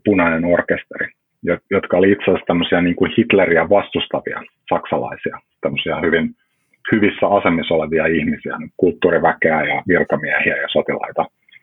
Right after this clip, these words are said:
Ja tämän, ilmeisesti tämän Punaisen orkesterin johtohenkilöiden ensimmäinen yritys oli ollut ottaa yhteyttä amerikkalaisiin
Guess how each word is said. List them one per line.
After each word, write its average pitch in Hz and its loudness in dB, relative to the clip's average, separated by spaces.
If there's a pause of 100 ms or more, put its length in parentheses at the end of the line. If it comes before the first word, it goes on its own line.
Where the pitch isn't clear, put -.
(1080)
Ja - 2
tämän, 104 2 (260)
ilmeisesti 127 2
tämän 107 0
Punaisen 117 2
orkesterin 95 2 (160)
johtohenkilöiden 92 0
ensimmäinen 95 2
yritys 113 2
oli 87 -2
ollut 92 4
ottaa - 0
yhteyttä - 0
amerikkalaisiin - -4